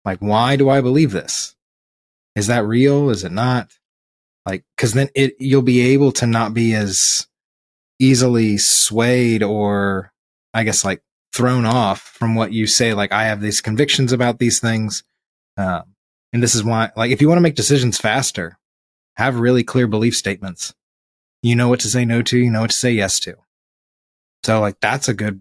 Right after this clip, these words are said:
that's a win for everybody. If you know what you wanna say, like, and the nice thing is, like, it's not like, "Well, what if, I, if some of them are wrong?" That's why it's, we're always working on it, because if a belief statement goes against another one, or,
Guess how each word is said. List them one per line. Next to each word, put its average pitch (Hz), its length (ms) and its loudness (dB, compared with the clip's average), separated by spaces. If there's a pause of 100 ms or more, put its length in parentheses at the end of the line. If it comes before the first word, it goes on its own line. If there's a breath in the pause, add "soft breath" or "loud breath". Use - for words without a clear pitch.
that's 131 220 -2
a 175 60 4
win 117 240 0
for 117 120 -2
everybody. 98 600 -2 (220)
If 127 60 2
you 123 40 4
know 120 240 2
what 127 100 2
you 123 140 2
wanna 123 200 2
say, 131 300 2
like, 110 220 -4 (320 loud breath)
and 135 260 0
the 127 140 0
nice 147 280 2
thing 165 180 2
is, 110 120 0
like, 117 160 0
it's 131 240 0
not 143 160 0
like, 120 240 -4
"Well, 120 220 2
what 127 160 2
if, - 100 -4
I, 123 60 0
if 113 200 -4
some 131 180 2
of 110 80 0
them 113 120 -2
are 104 100 0
wrong?" 113 380 2
That's 127 180 -2
why 123 200 0
it's, - 400 -4 (160)
we're 120 240 2
always 117 240 0
working 117 400 0
on 92 160 -2
it, 110 80 -6
because 117 260 0
if - 220 -6
a 127 140 2
belief 113 360 0
statement 101 640 -4 (560)
goes 131 240 2
against 117 400 -2
another 127 300 2
one, 107 200 -2
or, 117 240 0